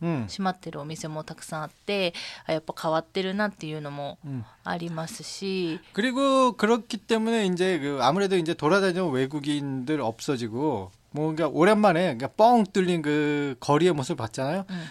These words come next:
Speaker 1: 그 거리의 모습을 보니까 옛날에,
Speaker 2: 음.
Speaker 1: 저 옛날에 있던 인사동이랑 확실히 너무 많이 틀려졌어요.
Speaker 2: 아.
Speaker 1: 인사동의 묘미가 뭡니까? 그 뭐지? 한국의 전통거리?
Speaker 2: 음.
Speaker 1: 한통의 전-, 한국의 전통 물건들을 파는 그런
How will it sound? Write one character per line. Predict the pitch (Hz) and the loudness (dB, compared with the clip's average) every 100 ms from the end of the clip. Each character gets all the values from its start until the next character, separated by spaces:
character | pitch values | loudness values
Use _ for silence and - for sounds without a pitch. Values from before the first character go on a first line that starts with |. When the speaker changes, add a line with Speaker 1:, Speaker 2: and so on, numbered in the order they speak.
| - | -6
Speaker 1:
그 | 196 | -4
거리의 | 185 170 214 220 233 | 6 8 8 6 4
모습을 | 226 202 202 190 | 2 2 0 0
보니까 | 156 131 113 175 143 92 _ - - - _ | -2 -4 0 0 0 -4 _ -20 -20 -20 _
옛날에, | 131 151 180 214 247 233 143 147 | -10 -8 -4 0 4 6 4 0
Speaker 2:
음. | 107 196 - - | -8 -12 -16 -4
Speaker 1:
저 | - 202 196 | 4 4 4
옛날에 | 190 214 226 233 202 196 175 | 0 -4 4 8 8 6 4
있던 | 139 - 170 156 | 0 0 0 2
인사동이랑 | 147 151 170 151 131 151 160 107 104 _ | 2 4 4 2 -2 -2 -2 -6 -14 _
확실히 | - - 214 160 | -14 -6 -4 0
너무 | 147 | 0
많이 | 208 226 196 | 2 2 2
틀려졌어요. | 220 196 147 - 110 101 - - - | 0 0 -2 -4 -10 -12 -18 -20 -16
Speaker 2:
아. | 196 175 180 | -10 -4 2
Speaker 1:
인사동의 | 220 247 247 226 247 247 233 | 6 8 8 6 4 4 4
묘미가 | 190 202 202 214 | 6 6 4 2
뭡니까? | 175 151 139 - 117 110 | 2 -2 -2 -4 -4 -4
그 | 123 135 | -6 -6
뭐지? | 117 117 | -4 -6
한국의 | 135 175 160 160 | -4 -4 -2 -2
전통거리? | 156 127 - 131 113 117 180 | -2 -4 -4 -6 -6 -6 -8
Speaker 2:
음. | 190 165 156 | -8 -8 -8
Speaker 1:
한통의 | 160 170 160 | -6 -2 -2
전-, | 151 143 131 - - | 0 -2 -4 -12 -8
한국의 | - 202 196 185 | -2 0 2 4
전통 | 160 156 185 139 | 4 2 0 0
물건들을 | 135 135 135 127 127 135 | -2 -4 -4 -4 -4 -6
파는 | - 170 165 | -2 -2 -2
그런 | 131 120 127 120 | -4 -4 -4 -8